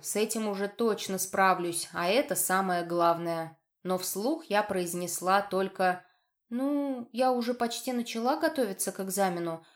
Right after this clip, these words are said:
я уже на верном пути, честное слово».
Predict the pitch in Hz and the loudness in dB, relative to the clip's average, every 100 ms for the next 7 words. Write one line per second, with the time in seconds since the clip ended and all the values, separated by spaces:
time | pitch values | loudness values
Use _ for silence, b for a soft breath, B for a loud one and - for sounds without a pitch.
0 | b 208 233 214 196 202 190 180 226 262 | b 2 2 2 -2 -2 -2 0 -2 -2
1 | 254 254 240 240 277 208 - - 254 269 | -4 -6 -4 -2 0 -2 -4 -2 -2 0
2 | 320 339 320 294 196 160 156 | 0 0 2 4 4 0 -4